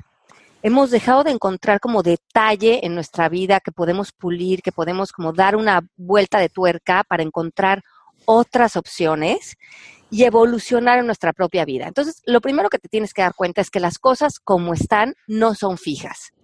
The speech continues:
Ni la relación con tu suegra, con tu mamá, con el trabajo, con el jefe, están ahí para quedarse así. Están en ese tope porque tú estás en un tope invisible. Y eso es el primer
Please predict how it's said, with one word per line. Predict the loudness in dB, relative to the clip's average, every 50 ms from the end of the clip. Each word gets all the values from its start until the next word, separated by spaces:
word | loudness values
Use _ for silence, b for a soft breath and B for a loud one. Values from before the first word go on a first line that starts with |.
| B B B B B B 0
Ni | 2 4 6
la | 6 6
relación | 6 4 4 4 2 4 4 2 2 2
con | 0 0 0
tu | -2
suegra, | 0 2 2 4 4 2 2
con | 0 -4 -4
tu | -4 0
mamá, | 0 0 2 2 2 0 2
con | 2 0 0 0
el | -2 -2 0
trabajo, | 0 2 2 2 0 0 -2 -6
con | -4 -4 -4 -4
el | -6 -8
jefe, | -4 0 0 0 0 2 2 2 2 0 b b b b b b b -2
están | -2 -2 2 0 0 2 4 4
ahí | 2 2 0
para | 0 0 0 2 2 0
quedarse | _ -2 -2 0 2 0 0 -2 -6 -6 -2 -2
así. | -2 -2 -4 -12 -14 -4 -2 -2 -2 -2 -6 b b b b b b b b b b
Están | -2 0 2 2 2 2 2
en | 2 0 0
ese | -2 -2 -4 -6
tope | _ 0 -2 0 2 0 -2
porque | 0 0 0 0 0 _ -6 -6 -6 _ _ _ _ _ _ _ -4
tú | -2 0 2 0
estás | 0 0 0 -6 -6 -4
en | -6 -6
un | -6 -6
tope | -2 -2 -2 0 2 0 0 0
invisible. | -2 -4 -4 -4 -4 -6 -8 -8 -8 -6 -4 -4 -4 -4 -6 -8 -10 _ _ B B B B B B B
Y | -4 0 4 6
eso | 6 6 4 4 2 2 2 2 0
es | 0 2 2 2 2 -2 -8 -4
el | -4 -4 -2
primer | 0 -2 -2 0 2 2 2 0 0